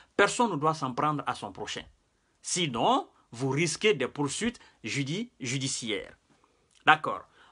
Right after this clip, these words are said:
On continue, mesdames et messieurs. Dans cette même constitution guinéenne, vous savez que la Guinée n'est pas un pays islamique, ni un pays chrétien,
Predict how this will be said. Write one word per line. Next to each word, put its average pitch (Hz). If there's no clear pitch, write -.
On 196
continue, 180
mesdames 165
et 139
messieurs. 123
Dans 214
cette 277
même 214
constitution 180
guinéenne, 165
vous 180
savez 269
que 240
la 202
Guinée 277
n'est 202
pas 196
un 190
pays 180
islamique, 147
ni 226
un 208
pays 185
chrétien, 151